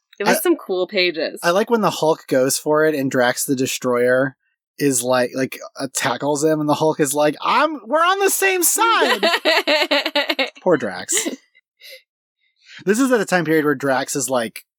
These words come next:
Speaker 2: is supposed to be, like, not as smart. What,
Speaker 1: Sure.
Speaker 2: why
Speaker 1: Yeah.
Speaker 2: is it, why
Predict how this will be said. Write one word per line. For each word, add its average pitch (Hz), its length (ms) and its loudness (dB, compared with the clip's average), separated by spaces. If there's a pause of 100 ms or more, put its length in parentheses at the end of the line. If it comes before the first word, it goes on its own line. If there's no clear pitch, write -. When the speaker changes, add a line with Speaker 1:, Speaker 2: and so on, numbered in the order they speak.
(140)
Speaker 2:
is 131 160 0
supposed - 240 0
to 127 60 -12
be, 131 140 2
like, 113 260 0 (380)
not 127 360 4
as 117 180 2
smart. 110 800 0 (260)
What, 180 200 0
Speaker 1:
Sure. 605 100 0 (140)
Speaker 2:
why 170 200 2
Speaker 1:
Yeah. 190 60 4
Speaker 2:
is 180 120 -2
it, 196 140 0
why 175 280 2